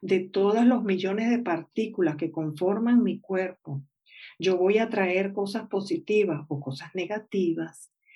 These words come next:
eh, entonces pongo atención a mantenerme en una vibra alta y darme cuenta cuando estoy en una vibración alta, yo tengo que subirla.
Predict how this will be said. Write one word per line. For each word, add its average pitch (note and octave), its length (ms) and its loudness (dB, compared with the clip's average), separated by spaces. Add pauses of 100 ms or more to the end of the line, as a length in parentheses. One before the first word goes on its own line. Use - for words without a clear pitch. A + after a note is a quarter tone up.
(320)
eh, E3+ 340 -2
entonces A3+ 600 -4 (240)
pongo G#3 240 2
atención G#3 800 2 (340)
a F3+ 280 -4
mantenerme F3+ 800 0
en A#3+ 140 8
una G3 180 2
vibra G3 500 2
alta G3 560 -6
y E3+ 120 -6
darme F3 360 -2
cuenta G3 380 -2
cuando D#3 200 -4
estoy D3+ 220 -4
en F#3 80 -4
una A3 140 0
vibración G#3+ 520 2
alta, G#3+ 340 -8
yo E3+ 140 -10
tengo F#3 260 -8
que G#3 80 -10
subirla. F#3 760 -6